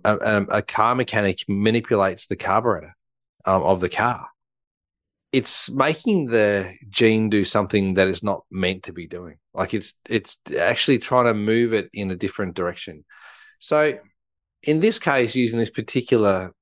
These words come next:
therapy, the whole thing, um, is designed around slowing the aging process,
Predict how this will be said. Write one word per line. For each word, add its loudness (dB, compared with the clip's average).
therapy, -2
the -2
whole 2
thing, -2
um, -2
is 0
designed 0
around 0
slowing 2
the 0
aging -4
process, -2